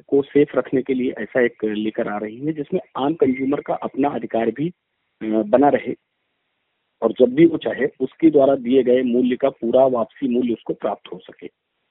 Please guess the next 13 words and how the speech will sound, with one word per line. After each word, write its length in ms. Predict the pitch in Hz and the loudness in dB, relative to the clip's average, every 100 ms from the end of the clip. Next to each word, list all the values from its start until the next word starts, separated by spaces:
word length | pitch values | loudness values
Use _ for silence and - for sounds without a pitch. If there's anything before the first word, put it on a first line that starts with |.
| _ _ _ - | _ _ _ 2
इस 140 | 185 - | 2 4
एचयूआईडी 500 | 135 131 160 156 160 | 2 6 6 8 8
प्रोडक्ट 420 | 165 147 131 147 _ | 4 4 4 2 _
के 100 | - | -2
जरिए 480 | 139 127 127 143 147 - | 0 0 -2 -6 -6 -6
ग्राहक 360 | 113 113 143 139 _ 139 135 131 123 _ _ _ _ - | -2 0 0 -2 _ 2 4 4 0 _ _ _ _ -4
अपनी 320 | 113 - 135 | -4 2 0
पूरी 240 | 131 135 | 2 -2
सेफ्टी 460 | 131 - 120 - 135 | -2 2 0 0 -8
की 140 | 127 | -6
गारंटी 420 | 120 110 101 - 139 | -2 -2 -2 -4 -2
पाता 280 | 143 - | -2 0
है 220 | 151 139 | -2 -2